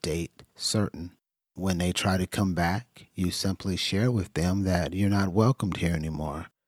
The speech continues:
We're not the same person either. And where we're going,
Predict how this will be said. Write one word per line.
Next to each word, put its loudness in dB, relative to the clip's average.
We're 2
not 4
the 0
same 2
person 2
either. 0
And 0
where 6
we're 4
going, 2